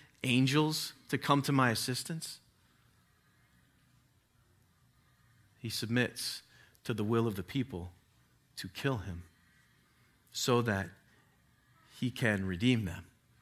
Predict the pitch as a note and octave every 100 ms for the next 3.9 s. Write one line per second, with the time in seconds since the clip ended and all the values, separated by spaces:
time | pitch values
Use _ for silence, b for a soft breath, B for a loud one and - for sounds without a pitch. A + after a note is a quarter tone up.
0 | _ _ _ _ _ _ _ _ _ _
1 | _ - E3+ G#3 A3 C4+ D4 C4+ C4+ A#3
2 | A3+ A3 A3 G3+ D3+ G3 G3+ F#3+ F3 -
3 | F3 E3+ D#3 - - F3+ E3+ D3+